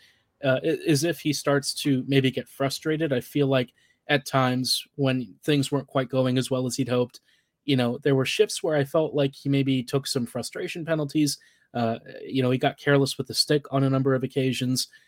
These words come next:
and he does kind of have a bit of a chippiness to his game, which I think a lot of people would like, but oftentimes with him, he actually just got sent to the sin bin. So, um, you know, a little bit undisciplined, but overall, I think for the Kings,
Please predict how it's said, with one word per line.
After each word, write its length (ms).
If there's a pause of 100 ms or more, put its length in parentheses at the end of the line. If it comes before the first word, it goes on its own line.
(180)
and 160
he 100
does 260
kind 160
of 80
have 200
a 60
bit 140
of 80
a 60
chippiness 440
to 100
his 140
game, 200
which 180
I 40
think 160
a 40
lot 160
of 80
people 220
would 160
like, 280
but 120
oftentimes 640 (460)
with 180
him, 380
he 160
actually 360
just 180
got 160
sent 200
to 40
the 100
sin 240
bin. 220
So, 340 (440)
um, 440 (760)
you 80
know, 120
a 20
little 200
bit 140
undisciplined, 720
but 160 (400)
overall, 920 (140)
I 140
think 220
for 120
the 100
Kings, 460